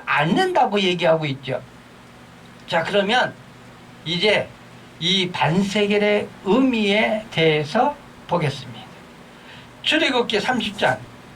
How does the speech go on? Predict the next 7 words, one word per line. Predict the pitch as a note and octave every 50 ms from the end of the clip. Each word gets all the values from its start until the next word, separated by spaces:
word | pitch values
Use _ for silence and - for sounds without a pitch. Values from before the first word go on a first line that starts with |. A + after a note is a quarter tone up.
| - - - - - - - - - - - - - - - - - -
십일 | - C#4 D4 C#4 A#3+ G#3+ F#3 F3+ - G3+ F3+ - - - - - - - - - - - - - - - - - - - - - - - - - - -
절부터 | F3+ F3 F3 - - - A#3+ C4+ C#4+ - - - - - - -
십육 | - - - C#4 B3 G3 D#3+ A#3 C4+ -
절. | - - A#2 - - - - - - - - - - - - - - - - - - - - - - - - -
아, | B2+ B2+ B2+ B2 A#2+
여호와께서 | A#2 C3 D#3+ F#3+ G#3 A3 G#3+ G3 - - G3+ F3 - - C3 A#2+ B2 D#3 G3+ - - - - - - - - - - - - - - - - - B2+
모세에게 | A#2 C3+ F#3+ G#3 G3+ G#3 G3+ G3+ F#3+ F3+ F3 F#3 F#3 F#3 F3+ F3+